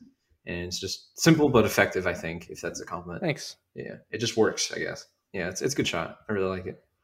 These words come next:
Speaker 2: Yeah, I was, I was surprised with the backlighting that I was able to, like,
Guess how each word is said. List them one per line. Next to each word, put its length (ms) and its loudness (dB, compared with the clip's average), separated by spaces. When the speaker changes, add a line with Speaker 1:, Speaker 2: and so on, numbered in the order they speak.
Speaker 2:
Yeah, 300 8
I 80 10
was, 260 2
I 120 4
was 120 4
surprised 540 6
with 160 -2
the 320 4
backlighting 640 4
that 100 -4
I 40 -2
was 160 0
able 220 4
to, 80 6
like, 280 4